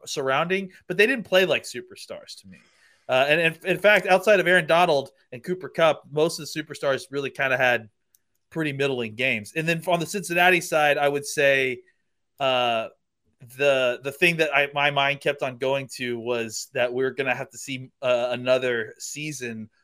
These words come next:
of the, uh, Chase versus Sewell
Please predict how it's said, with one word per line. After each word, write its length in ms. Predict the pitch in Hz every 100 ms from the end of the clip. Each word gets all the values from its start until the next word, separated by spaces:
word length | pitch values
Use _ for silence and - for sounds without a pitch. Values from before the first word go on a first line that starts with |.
| _
of 340 | - 127 113 117
the, 360 | 123 117 117 117
uh, 260 | 113 110 107 -
Chase 440 | - 147 139 -
versus 340 | 131 123 117 -
Sewell 640 | - 139 131 117 110 107